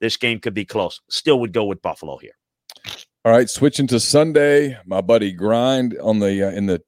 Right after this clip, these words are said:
Speaker 2: chat says, "Should I put a hundred on the Browns just 'cause?" Cleveland is a ten-point underdog at Kansas City. This game on Sunday, two oh five Central Time on C B S.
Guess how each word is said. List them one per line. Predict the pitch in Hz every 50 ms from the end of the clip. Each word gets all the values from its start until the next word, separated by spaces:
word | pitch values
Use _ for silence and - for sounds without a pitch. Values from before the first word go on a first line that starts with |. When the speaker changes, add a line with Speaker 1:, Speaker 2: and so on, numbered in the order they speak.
| _ _ _
Speaker 2:
chat | - - - 123 120 120 - -
says, | - - 110 104 101 95 90 - - _ _ _ _ _ _
"Should | _ - - - -
I | - _
put | - 113 95
a | 87
hundred | 82 92 117 120 123 110 110
on | 107
the | 98 90
Browns | 82 101 110 117 120 117 117 98
just | - - 113 117 - -
'cause?" | - 123 117 120 127 127 123 -
Cleveland | - - - 139 147 151 120 135 127 120 113
is | 110 98
a | 98 95 92
ten-point | - - - - 175 185 185 175 - - 175 170 165 165 143 -
underdog | 123 139 139 139 127 131 123 123 123 123 120 123 113 - _ _ _ _ _ _ _ _ _ _
at | - 120 131 143 - -
Kansas | - - 143 131 135 127 107 110 -
City. | - - 139 127 131 127
This | 110 110 -
game | - 110 104 101 98
on | 95 92 -
Sunday, | - 117 110 113 107 104 95 85
two | - - - 135 139 143 135 -
oh | - 113 113 113 110
five | - - 107 107 110 107 107 104 98 95 92 _ _ _ _ _ _ _ _ _ _ _
Central | - - - 123 120 - - 107 101
Time | - 120 104 104 101 95 95 98 95
on | 62 76 95 92 87 82 78
C | - - - - 123 120
B | 107 107 110 104 101 104
S. | 104 101 98 98 - - -